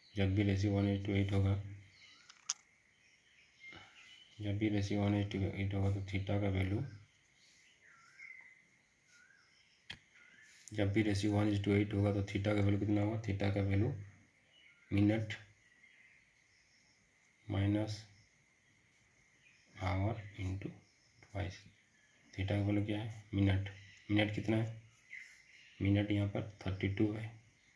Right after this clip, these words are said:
माइनस फ़ोर है, डिवाइड बाई टू है, that is ट्वेंटी एट into टू, that is फिफ्टी सिक्स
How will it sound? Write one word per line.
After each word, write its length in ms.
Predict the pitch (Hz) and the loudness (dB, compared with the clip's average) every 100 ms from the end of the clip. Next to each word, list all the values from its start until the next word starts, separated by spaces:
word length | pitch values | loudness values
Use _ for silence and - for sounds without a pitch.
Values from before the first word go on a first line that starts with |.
| _ | _
माइनस 420 | 98 95 101 104 - - | -2 2 2 0 -8 -6
फ़ोर 180 | 98 104 | -2 0
है, 160 | 104 107 - - - _ _ _ _ _ _ - | -2 -6 -10 -16 -20 _ _ _ _ _ _ -10
डिवाइड 340 | 101 98 95 98 | -4 0 0 0
बाई 100 | 98 | 0
टू 260 | - 104 101 | -2 -2 0
है, 280 | 95 - - - - _ _ | -2 -4 -10 -20 -20 _ _
that 200 | 95 95 | -8 -4
is 140 | 95 98 - - - _ _ _ _ _ _ _ _ _ _ _ | -4 -4 -8 -16 -20 _ _ _ _ _ _ _ _ _ _ _
ट्वेंटी 480 | - 104 101 98 101 | -4 -2 -2 -2 0
एट 220 | 98 101 | 0 0
into 280 | 95 98 98 98 | -2 -2 -2 -4
टू, 60 | 98 98 - - _ _ | -6 -6 -8 -18 _ _
that 240 | 98 98 110 | -8 -6 -8
is 140 | 113 - - _ _ _ _ - - _ - - _ _ | -8 -12 -20 _ _ _ _ -20 -20 _ -20 -20 _ _
फिफ्टी 340 | 101 - - | -12 -12 -18
सिक्स 280 | - 98 98 | -12 -10 -10